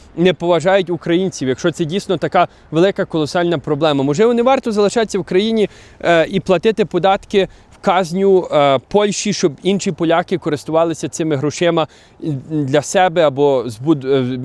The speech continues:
зміцнювали свою економіку. Є багато можливостей, просто ті українці, які там є, їм вигідно, вони пристосувалися до тої системи. Їм добре, що вони близько біля України, їм добре, що їм не треба складну мову вчити, їм добре, що вони можуть швиденько бізнес почати розрулювати, розкручувати, тому що,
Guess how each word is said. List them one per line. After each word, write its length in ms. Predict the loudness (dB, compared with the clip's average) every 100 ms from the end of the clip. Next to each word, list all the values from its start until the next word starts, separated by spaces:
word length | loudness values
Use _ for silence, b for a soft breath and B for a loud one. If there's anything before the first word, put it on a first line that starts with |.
| -8
зміцнювали 520 | -4 -4 -2 0 0
свою 220 | 2 2
економіку. 600 | 2 0 2 0 -2 -4 b b -2
Є 140 | 0
багато 400 | 0 0 0 0
можливостей, 560 | 0 2 2 0 -2 -2
просто 400 | 0 0 0 -2 b b b b b -2
ті 180 | 2
українці, 500 | 2 2 0 0 -2
які 180 | -4 -4
там 260 | -2 0 0
є, 280 | 0 0 -2 b b -4
їм 220 | 0 0
вигідно, 480 | 2 2 2 -2 -4
вони 240 | 0 0 0
пристосувалися 1000 | -2 -6 -4 -4 -2 0 0 0 -4 -8
до 100 | -4
тої 240 | -2 -2
системи. 460 | -4 -6 -2 0 0
Їм 120 | 2
добре, 340 | 2 0 -2
що 120 | -4
вони 140 | -2 -2
близько 360 | 0 -2 -2
біля 200 | 0 2
України, 420 | 0 2 0 0 -2 B B
їм 160 | 0 2
добре, 320 | 2 0 -2
що 140 | -2
їм 60 | -2
не 80 | 0
треба 320 | 0 0 0
складну 340 | 0 0 2
мову 280 | 2 2 0
вчити, 360 | 0 -2 0 -4 B B
їм 140 | -2 2
добре, 320 | 0 0 -4
що 140 | -2
вони 120 | -2
можуть 300 | 0 0 -2
швиденько 420 | -4 -2 -2 -2 -4
бізнес 340 | -2 -2 -2
почати 400 | -4 -2 0 2
розрулювати, 680 | 0 2 2 4 2 2 0
розкручувати, 720 | -2 -2 -4 -2 0 0 0
тому 240 | -2 -2 0
що, 200 | 0